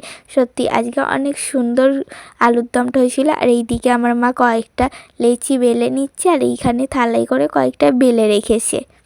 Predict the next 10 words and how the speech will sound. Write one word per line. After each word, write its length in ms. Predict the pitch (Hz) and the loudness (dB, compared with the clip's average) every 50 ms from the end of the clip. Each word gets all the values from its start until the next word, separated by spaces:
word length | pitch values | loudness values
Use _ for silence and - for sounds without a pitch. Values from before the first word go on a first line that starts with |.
| _ _ _ _ _ _ _ _ _ _ _ - - - - - - - - - - - - 240 226 | _ _ _ _ _ _ _ _ _ _ _ -20 -14 -12 -12 -12 -12 -14 -20 -18 -6 2 6 8 10
এই 100 | 220 220 | 10 10
দেখো 280 | 226 208 220 - - - - - - - 226 240 | 8 8 6 6 2 0 -2 0 2 4 6 6
এক 100 | 247 - - - - | 6 4 2 2 4
গামলি 400 | 262 262 262 254 262 294 403 440 - - - | 6 6 6 6 6 4 4 2 2 4 6
গরম 260 | 262 240 226 233 233 240 247 | 6 8 8 6 6 4 4
গরম 260 | 254 269 302 349 370 - - | 6 8 8 6 6 2 0
ফুলকো 340 | - 262 247 226 - - 240 | 2 4 4 4 2 -2 -2
ফুলকো 340 | - - 247 247 254 - 349 359 - - | 2 2 2 2 4 2 2 2 4 6
কচুরি। 520 | 254 233 226 - - - 220 226 - 240 - - _ _ _ _ _ _ _ _ _ _ _ _ _ _ _ _ _ _ _ _ _ _ _ _ _ - - - - - - _ _ _ - | 6 6 6 6 2 0 0 0 -2 -6 -8 -10 _ _ _ _ _ _ _ _ _ _ _ _ _ _ _ _ _ _ _ _ _ _ _ _ _ -20 -20 -20 -20 -20 -20 _ _ _ -6
আর 120 | - - | -4 -2